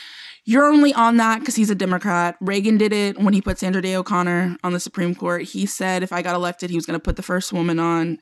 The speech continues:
and he did. And Sandra Day O'Connor was a fabulous jurist. Like, don't, I mean, it's just the, like, the level of disrespect and, like, racism and misogyny around this conversation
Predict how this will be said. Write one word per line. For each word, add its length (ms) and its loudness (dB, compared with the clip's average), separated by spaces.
and 120 -4
he 100 4
did. 380 -4
And 180 -4
Sandra 320 -4
Day 180 0
O'Connor 520 -2
was 160 -2
a 40 -2
fabulous 600 -2
jurist. 720 -4
Like, 340 -8
don't, 280 -4
I 40 0
mean, 200 4
it's 160 -6
just 240 -4
the, 400 0
like, 240 -4
the 80 0
level 360 0
of 120 0
disrespect 840 -6
and, 140 -4
like, 140 -4
racism 680 -4
and 140 -2
misogyny 760 -4
around 400 -6
this 140 -8
conversation 920 -6